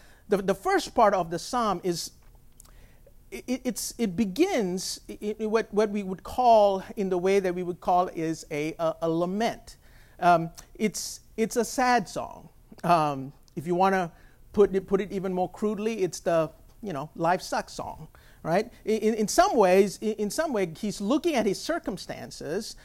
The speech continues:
We, we're not sure what exactly it is. It could be, have been some infirmity. It could be,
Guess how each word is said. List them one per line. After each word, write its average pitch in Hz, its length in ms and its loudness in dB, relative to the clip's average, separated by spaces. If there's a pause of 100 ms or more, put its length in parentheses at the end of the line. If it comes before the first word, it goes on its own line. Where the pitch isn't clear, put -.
(280)
We, 190 220 2
we're 214 220 2
not 277 160 2
sure 269 140 0
what 214 160 6
exactly 196 580 0
it 208 80 0
is. 180 200 4
It 151 100 -4
could 165 140 -2
be, 165 80 -2
have 156 180 -2
been 151 120 -8
some 147 180 -8
infirmity. 269 720 2
It 170 140 0
could 170 180 -4
be, 160 240 -4